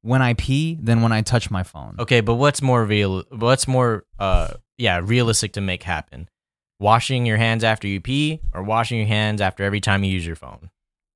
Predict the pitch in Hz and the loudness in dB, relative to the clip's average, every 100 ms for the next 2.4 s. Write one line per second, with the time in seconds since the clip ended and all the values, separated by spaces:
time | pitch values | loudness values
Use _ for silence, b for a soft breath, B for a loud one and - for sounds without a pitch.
0 | _ 156 175 - 110 147 139 156 190 160 | _ 4 4 4 -2 2 6 6 6 4
1 | 135 131 135 156 - 110 - 92 82 78 | 4 4 2 0 -2 -8 -6 -8 -6 -10
2 | _ _ _ B | _ _ _ B